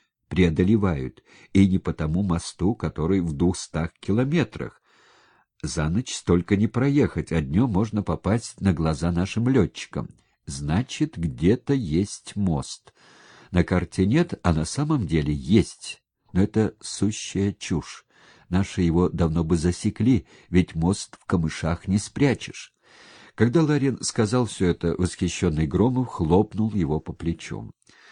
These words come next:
"Ну, что я говорил, мозги, если они есть, просто не могут не работать. Лейтенант Ларин, от имени службы объявляю благодарность. Вот только с мостом в камышах его действительно не спрячешь.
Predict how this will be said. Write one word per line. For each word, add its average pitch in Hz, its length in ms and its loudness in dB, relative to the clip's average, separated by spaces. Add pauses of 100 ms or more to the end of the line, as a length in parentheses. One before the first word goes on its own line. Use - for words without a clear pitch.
(280)
"Ну, 104 100 4
что 208 200 6
я 196 100 8
говорил, 127 460 6
мозги, 104 500 4
если 98 400 2
они 87 160 4
есть, 78 360 0
просто 139 460 0
не 127 140 6
могут 113 480 4
не 90 140 4
работать. 76 640 -4 (160)
Лейтенант 135 600 6
Ларин, 78 420 2 (500)
от 98 180 4
имени 156 260 6
службы 117 680 6
объявляю 90 560 6
благодарность. 82 840 0 (320)
Вот 117 240 0
только 101 280 4
с - 140 -6
мостом 101 640 2 (960)
в - 60 -20
камышах 120 500 2
его 147 200 6
действительно 131 760 2
не 95 180 6
спрячешь. - 880 0